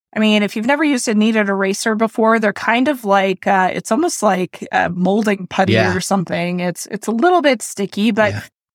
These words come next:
Speaker 1: I love this eraser for, and I mean, they certainly come in other brands as well. This is just the one that I tend to buy.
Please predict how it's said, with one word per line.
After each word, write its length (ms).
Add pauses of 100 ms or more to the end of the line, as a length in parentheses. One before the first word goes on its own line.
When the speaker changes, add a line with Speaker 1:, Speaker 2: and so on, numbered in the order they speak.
Speaker 1:
I 100
love 280
this 220
eraser 760
for, 300
and 180
I 60
mean, 180
they 100
certainly 380
come 180
in 60
other 220
brands 360
as 160
well. 280
This 200
is 140
just 220
the 80
one 160
that 120
I 120
tend 240
to 60
buy. 420